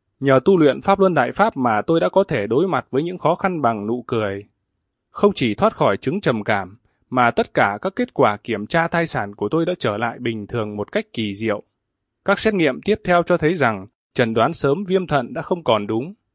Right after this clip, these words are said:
Sau khi nghe nhịp tim của thai nhi, bác sĩ cho biết đứa trẻ phát triển tốt.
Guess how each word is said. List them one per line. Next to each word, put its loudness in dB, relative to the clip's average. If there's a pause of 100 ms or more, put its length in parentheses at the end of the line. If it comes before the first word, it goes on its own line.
(460)
Sau 2
khi 0
nghe 2
nhịp 0
tim -2
của 0
thai 0
nhi, -4 (220)
bác 0
sĩ -4
cho 2
biết 0 (180)
đứa 0
trẻ -2
phát -2
triển -4
tốt. 0